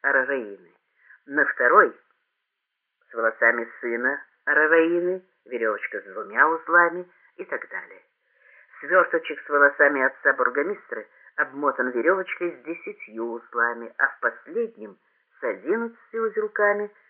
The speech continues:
лежат волосы Дона Педро. Положив в чашу прядь его волос, отец посвятил Педро в тайны пещеры. Сперва состоялась церемония для сторожащего вход Аку-Аку,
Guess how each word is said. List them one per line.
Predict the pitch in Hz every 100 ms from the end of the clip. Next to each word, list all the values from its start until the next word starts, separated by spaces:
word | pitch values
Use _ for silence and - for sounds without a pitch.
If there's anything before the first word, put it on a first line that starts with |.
| _
лежат | 113 123 - 170 131
волосы | 101 127 151 160 - 151 156 - 226
Дона | 226 233 123 - -
Педро. | 196 - - - - _ _ _ _ _ _ _ _ _ -
Положив | 151 180 269 247
в | -
чашу | - 175 - -
прядь | - 139 147 -
его | 107 104
волос, | 104 104 160 - - _ -
отец | 135 - 247 -
посвятил | 208 - 180 202 202
Педро | - 151 165 160 160 151
в | - -
тайны | 120 123 120 120
пещеры. | - - - - - - _ _ _ _ _ _ _ _ _ _ _ _
Сперва | 131 131 127
состоялась | 131 - 117 117 117 - -
церемония | 120 117 120 123 143 165 _ _ _ _ _
для | 110 135 131 - -
сторожащего | 127 120 120 127 - - 143 147 147 - _ _
вход | - - 131 135 - - -
Аку-Аку, | 117 113 - 139 - 170 - - -